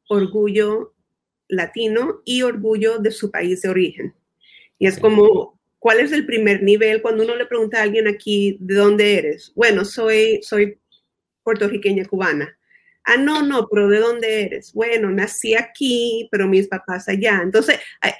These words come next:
Speaker 1: se, se tiene que explicar mucho de, de
Speaker 2: Ujú.
Speaker 1: dónde es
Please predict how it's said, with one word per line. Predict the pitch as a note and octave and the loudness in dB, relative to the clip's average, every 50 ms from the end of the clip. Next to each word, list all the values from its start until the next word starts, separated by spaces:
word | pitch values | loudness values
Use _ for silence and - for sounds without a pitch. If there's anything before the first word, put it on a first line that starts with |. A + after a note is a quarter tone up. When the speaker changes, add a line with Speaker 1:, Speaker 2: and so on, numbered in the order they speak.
| - - - | -10 -18 -6
Speaker 1:
se, | - - - - | -2 -2 -2 0
se | - C#4 | 0 0
tiene | - C#4+ C#4 D#4 F#4 | 2 2 2 2 4
que | G4 G4 | 2 0
explicar | E4+ - - C4 A#3 G3+ - A3+ G#3+ G#3+ A3 | 0 -2 -2 -4 -2 0 2 2 4 4 2
mucho | A3 A3+ B3 B3+ A#3 A#3 - - - E3 D3+ F3 - _ _ _ _ _ _ _ _ _ _ - | 2 0 0 0 0 -2 -4 -6 -6 -6 -6 -6 -10 _ _ _ _ _ _ _ _ _ _ -6
de, | G3+ G3+ G#3 G#3 G3+ G3 G3+ F#3+ | -2 2 4 4 4 2 0 -2
de | - G3 G3 A3 | 0 2 4 4
Speaker 2:
Ujú. | A3+ A#3+ | 6 4
Speaker 1:
dónde | A#3+ A#3+ A#3 - | 4 4 2 2
es | G#3+ - | 0 0